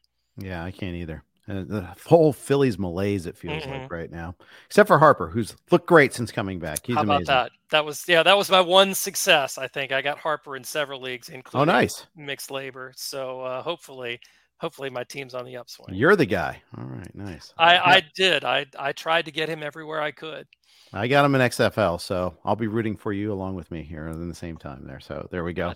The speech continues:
Speaker 2: think we traded Bryce Harper to you, didn't
Speaker 1: Yes,
Speaker 2: we?
Speaker 1: at one point in time.
Speaker 2: X F L.
Speaker 1: I believe so.
Speaker 2: Back in the
Speaker 1: But
Speaker 2: day.
Speaker 1: yeah, I think you are correct about that.
Speaker 2: Mm-hmm.
Speaker 1: All right. Well, maybe that, that, that sets, I think that's a good pro-, drop-off point there. And maybe we'll think about maybe the next trade that we'll do someday.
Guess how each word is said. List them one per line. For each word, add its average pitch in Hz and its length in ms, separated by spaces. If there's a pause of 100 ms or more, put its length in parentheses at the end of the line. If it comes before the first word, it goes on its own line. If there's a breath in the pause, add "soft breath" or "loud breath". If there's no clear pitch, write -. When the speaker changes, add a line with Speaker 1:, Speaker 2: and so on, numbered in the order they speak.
Speaker 2:
think 359 220
we 330 140
traded 339 600
Bryce 160 360
Harper 139 360
to 120 120
you, 117 340
didn't 151 200
Speaker 1:
Yes, 233 340
Speaker 2:
we? 110 60
Speaker 1:
at 110 100
one 151 180
point 180 260
in 170 60
time. 165 300
Speaker 2:
X 92 80
F - 0
L. 123 240 (140)
Speaker 1:
I 101 100
believe 135 340
so. 135 400
Speaker 2:
Back 170 200
in 156 60
the 147 120
Speaker 1:
But - 40
Speaker 2:
day. 135 380 (320 soft breath)
Speaker 1:
yeah, 143 260 (460)
I 104 180
think 110 220
you 131 160
are 139 140
correct 117 380
about 78 300
that. 71 200 (440 soft breath)
Speaker 2:
Mm-hmm. 156 360
Speaker 1:
All 196 160
right. 254 220 (120)
Well, 139 220
maybe 185 360
that, 160 220
that, 180 200
that 208 180
sets, - 260 (180)
I 151 100
think 233 200
that's 190 200
a - 20
good 190 180
pro-, 190 100 (120)
drop-off - 420
point 85 300
there. 82 240
And 110 260
maybe 131 200
we'll 135 100
think 143 200
about 131 180
maybe 135 280
the 127 120
next 131 220
trade 90 200
that 80 100
we'll 90 120
do 87 140
someday. 82 480